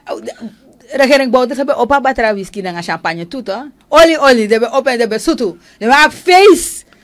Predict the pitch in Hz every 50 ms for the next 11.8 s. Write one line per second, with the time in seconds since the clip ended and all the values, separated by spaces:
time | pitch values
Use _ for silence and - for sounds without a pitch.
0 | _ _ _ _ _ _ _ _ _ _ _ _ _ 214 190 - - 196 185 170
1 | 175 160 143 - - - _ _ _ _ _ _ _ _ _ _ _ _ _ _
2 | _ _ _ _ _ _ _ _ _ _ _ _ _ _ _ _ _ _ _ _
3 | - 185 190 233 269 285 240 208 220 302 311 _ - 381 403 392 - 269 233 202
4 | 190 226 269 - _ _ _ _ _ _ _ _ _ _ _ 220 214 208 196 214
5 | 214 208 180 180 208 202 202 185 165 156 160 196 330 320 330 339 294 233 190 175
6 | 147 - - - - - _ _ _ _ _ _ _ _ - - 185 196 240 247
7 | - 294 311 247 285 - - 285 247 240 240 254 254 240 247 233 226 - 277 294
8 | - 311 302 294 277 233 254 208 196 190 226 262 311 311 - - _ - 254 330
9 | 330 339 349 349 349 349 - - - - 277 302 - 285 277 277 294 247 247 240
10 | 226 226 220 - 226 214 202 - 208 202 202 _ 208 202 196 208 202 _ - 185
11 | 180 175 202 180 - 190 151 143 139 139 226 226 208 151 -